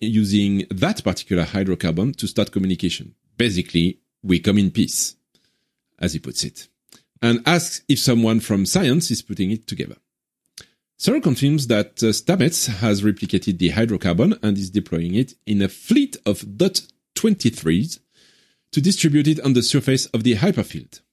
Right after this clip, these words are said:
General Ndoye is concerned, as this would mean moving closer to the hyper-, hyperfield to deploy the dots. Yeah, well, I mean, yeah, of course. <laughs> And the radiation of the hyperfield would affect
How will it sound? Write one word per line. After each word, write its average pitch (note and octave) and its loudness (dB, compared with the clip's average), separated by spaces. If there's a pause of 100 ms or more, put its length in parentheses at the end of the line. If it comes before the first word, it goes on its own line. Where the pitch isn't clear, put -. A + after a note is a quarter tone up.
(480)
General F#2 2 (100)
Ndoye G#2 4
is - -2
concerned, A#2+ 0 (340)
as G2 0
this G#2 0
would G2+ 2
mean G2+ 4
moving A#2 4
closer C#3 2
to - -6
the F2+ 0
hyper-, D#2+ -4 (200)
hyperfield A#2 0 (260)
to - -10
deploy C3+ 2
the F3+ 4
dots. - -2 (180)
Yeah, - -12
well, B1+ -16 (300)
I B2 2
mean, A2 2 (680)
yeah, G2+ -2 (720)
of - -8
course. - -4
<laughs> - -18 (760)
And A#2+ 4
the A2+ 4
radiation A#2+ 4
of G2+ -2
the G2+ 4
hyperfield C3+ 2
would A#2 2
affect - -2